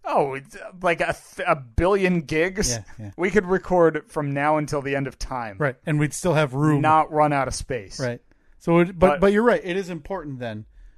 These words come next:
Speaker 2: that we get that off of there.
Speaker 1: In my defense, the,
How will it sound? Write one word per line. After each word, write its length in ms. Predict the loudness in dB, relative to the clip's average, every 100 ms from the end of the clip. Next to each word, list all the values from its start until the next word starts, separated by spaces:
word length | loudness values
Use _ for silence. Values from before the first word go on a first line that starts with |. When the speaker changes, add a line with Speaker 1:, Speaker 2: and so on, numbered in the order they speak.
| -20 _ -20 -18
Speaker 2:
that 100 | -12
we 120 | -10
get 180 | -2 -2
that 160 | 2 4
off 260 | 4 2
of 80 | -4
there. 300 | -10 -14 -18 _ _ _ _ _
Speaker 1:
In 200 | 0 4
my 200 | 6 4
defense, 600 | 2 -2 -2 -2 -4 -10 -14 _
the, 360 | -6 -2 -2